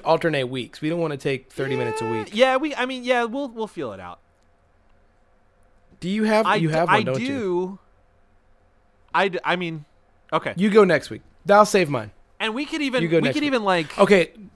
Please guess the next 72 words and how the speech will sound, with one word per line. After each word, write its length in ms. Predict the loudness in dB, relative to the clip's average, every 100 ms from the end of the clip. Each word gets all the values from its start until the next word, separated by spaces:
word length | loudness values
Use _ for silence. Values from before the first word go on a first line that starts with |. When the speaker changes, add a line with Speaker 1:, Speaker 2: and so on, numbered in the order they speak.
| -2
Speaker 2:
you 80 | 2
know, 100 | 2
we 160 | 2
don't, 320 | 2 2 2
like, 200 | 2 4
we 80 | 2
don't 120 | 0
necessarily 340 | 0 -2 -2 -2
have 200 | -2 -4
to 80 | -4
do 240 | -4 -2
this 320 | 0 0 -2 -2
every 220 | -2 -4
single 320 | -6 -6 -2
week. 260 | -2 -4 -6
We 140 | -8
can, 120 | -6
like, 220 | -4 -4
alternate 420 | 2 2 4 4 4
it 40 |
with 120 | 4
some 140 | 4 6
other, 260 | 6 6
like, 180 | 4 2
Speaker 1:
Oh, 20 |
Speaker 2:
segments 380 | 2 4 4 4
Speaker 1:
we 40 | 2
Speaker 2:
and 0 |
Speaker 1:
don't 20 | 2
Speaker 2:
stuff 120 | 0
Speaker 1:
have 60 |
to. 40 | 2
Speaker 2:
too. 220 | 2 2
But, 320 | 2 0 2
um, 400 | 4 4 4 -2 -8 -20 -20 -20 -20 -20 -20 -20 -20 -20 -8
Speaker 1:
That's 280 | -2 -2 -4
true. 160 | 8 12
Speaker 2:
yeah. 180 | 12 10
So 240 | 12 12
what 160 | 12 12
I 80 |
was, 180 | 10 8
what 160 | 8 10
I 80 | 10
was 120 | 8
about 280 | 10 10 8
to 80 | 4
do 140 | 4
to 100 | 4
end 140 | 2
the 60 | -2
podcast 580 | 0 -2 -2 -6 -6 -6
was, 560 | -2 -2 -2 -6 -12 -8
uh, 300 | -6 -6 -6
go 180 | -2
into 120 | 0 0
my 100 | 0
bits 220 | 0 0
folder 280 | 0 0 0
and 80 |
read 140 | 0 0
off 160 | 0
a 60 | -2
couple. 340 | -4 -2 -2
But 160 | 0 2
we're 120 | 4
gonna 120 | 4
save 200 | 4 4
that 120 | 4 2
for 100 | 0
next 300 | -2 -2 -4
week, 360 | -4 -4 -14